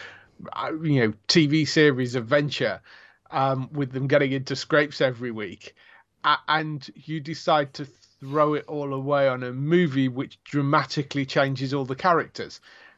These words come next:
I, I mean, it, it just, it made zero sense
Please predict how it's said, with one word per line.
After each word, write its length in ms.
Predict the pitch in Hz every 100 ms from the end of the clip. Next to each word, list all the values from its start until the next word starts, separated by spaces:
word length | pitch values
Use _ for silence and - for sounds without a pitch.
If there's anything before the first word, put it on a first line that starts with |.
| _ -
I, 140 | - - 156
I 20 |
mean, 340 | 151 165 151 147 -
it, 180 | 165 - -
it 240 | 240 143
just, 400 | - 196 143 -
it 160 | 175 165
made 400 | 180 185 160 123
zero 640 | 123 - 160 185 160 151
sense 580 | 131 160 143 92 -